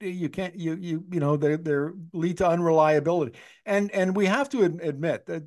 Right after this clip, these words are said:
the, you know, nerc, the North American Energy Reliability Corporation, you know, put out a report the last year that talked about energy policy, integration of more renewables leads to, is gonna cause reliability problems.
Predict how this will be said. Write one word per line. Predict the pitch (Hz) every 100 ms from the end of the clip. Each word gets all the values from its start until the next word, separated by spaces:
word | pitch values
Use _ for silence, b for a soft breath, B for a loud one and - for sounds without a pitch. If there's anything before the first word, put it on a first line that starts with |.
| 196
the, | 175 190
you | 165
know, | 143
nerc, | 143 175 -
the | 156
North | 135 151 151
American | 151 143 143 151
Energy | 143 139 139
Reliability | 135 135 135 131 123 147 175 170
Corporation, | 139 123 123 113 107 131 120 B B B - 240
you | 175
know, | 175 151
put | - 196
out | 202 214
a |
report | 175 156 190 202 -
the | 160
last | 147 151 143 165
year | 202 170
that | 123
talked | 143 143 139
about | 151 135 131 127 b b _ -
energy | 160 156 165
policy, | 151 151 147 139 147 165
integration | 165 165 151 156 151 - 147
of | 135 156
more | 143 143 147
renewables | 139 135 135 135 135 131
leads | 143 143 139 -
to, | 139 131 170 190
is | 131
gonna | 151 139
cause | 131 127 123
reliability | 131 127 131 135 226 233
problems. | 165 127 117 110 104